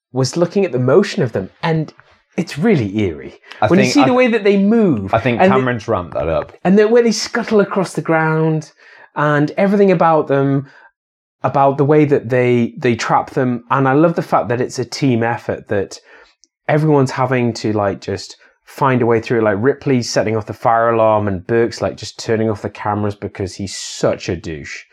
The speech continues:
Speaker 1: Then they all turn up, they break through the glass, and even taking them out, a whole team of them, it's still,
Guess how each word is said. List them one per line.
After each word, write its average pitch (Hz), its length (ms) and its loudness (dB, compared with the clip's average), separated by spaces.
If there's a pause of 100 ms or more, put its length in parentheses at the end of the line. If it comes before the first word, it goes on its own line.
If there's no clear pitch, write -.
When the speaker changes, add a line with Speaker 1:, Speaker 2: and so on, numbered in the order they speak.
(640)
Speaker 1:
Then 170 280 2
they 190 120 6
all 165 140 6
turn 135 260 2
up, 123 140 -2
they 120 80 2
break 170 260 2
through 160 160 -2
the 127 80 2
glass, 104 440 -4 (120)
and 160 220 0
even 220 280 6
taking 170 460 2
them 135 140 2
out, 117 240 -2
a 92 60 -6
whole 143 200 2
team 160 320 0
of 110 120 -2
them, 98 420 -14
it's 135 220 -4
still, 135 720 2